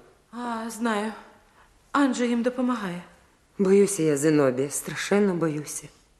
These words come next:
Speaker 2: Знаєш, коли той з міліції розмовляв телефоном, а втім, ні, ні. А ти?
Speaker 1: Я? Я також.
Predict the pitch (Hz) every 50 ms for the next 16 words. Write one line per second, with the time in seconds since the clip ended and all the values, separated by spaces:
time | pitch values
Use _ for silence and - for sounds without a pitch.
0 | _ _ - - - - _ _ _ _ _ _ _ _ _ _ _ - 170 180
1 | 202 220 214 190 - - - 185 180 175 - 196 185 170 165 175 180 180 185 180
2 | - - 165 156 160 160 156 175 160 165 165 175 170 170 - 151 147 147 - -
3 | 202 208 214 190 156 156 139 - - - - - - _ _ _ _ _ _ _
4 | _ _ _ _ _ - - - - 175 - - - - 247 254 226 190 147 -
5 | - - - - - - - - - - _ _ _ _ - - - - - -
6 | - - - - - - - - - - - _ _ _ _ - 220 208 185 170
7 | - - - - - - - - - - _ _ _ _ _ _ _ - 208 233
8 | 214 - - - - _ _ _ _ _ _ _ _ _ _ _ _ _ _ _
9 | _ _ _ _ _ - - 196 - - - 196 165 - - - - _ _ _
10 | _ _ - 196 220 247 285 285 - - - - - _ _ _ _ _ _ _
11 | _ _ _ _ _ _ _ _ _ - 175 175 208 196 202 208 - - - 170
12 | 175 - - -